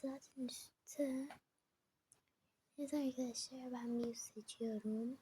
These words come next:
Hiç seçemedim.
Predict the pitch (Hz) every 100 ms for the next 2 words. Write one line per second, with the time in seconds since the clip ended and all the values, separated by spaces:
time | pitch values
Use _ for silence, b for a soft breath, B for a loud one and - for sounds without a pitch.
0 | - _ _ _ _ _ _ _ _ _
1 | _ _ _ _ _ _ _ _ _ _
2 | - - - 247 226 - 220 208 214 247